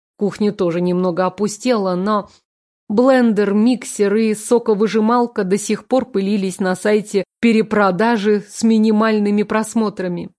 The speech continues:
Резюме шло и того хуже. В канун праздников подбором персонала никто заниматься не спешил. Курсор в поисковике лениво мигал, явно ожидая моего озарения.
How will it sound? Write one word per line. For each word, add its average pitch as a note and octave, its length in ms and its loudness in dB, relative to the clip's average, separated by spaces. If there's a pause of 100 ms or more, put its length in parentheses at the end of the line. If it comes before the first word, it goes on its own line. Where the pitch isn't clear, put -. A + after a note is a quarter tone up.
(180)
Резюме A#3+ 560 2
шло C#4+ 280 0
и B3+ 200 2
того A3+ 360 2
хуже. F#3+ 480 -4
В - 60 -20
канун G#3+ 400 2
праздников A3+ 640 -2 (240)
подбором G#3+ 480 2
персонала A3 640 0
никто G3+ 400 0
заниматься G3+ 580 0
не G#3 140 2
спешил. G#3 580 -4 (340)
Курсор G#3+ 460 0
в - 140 -14
поисковике G#3 720 0
лениво G#3 460 0
мигал, F#3+ 500 0 (240)
явно G3+ 480 2
ожидая G#3 440 0
моего G#3 440 0
озарения. G#3 720 -2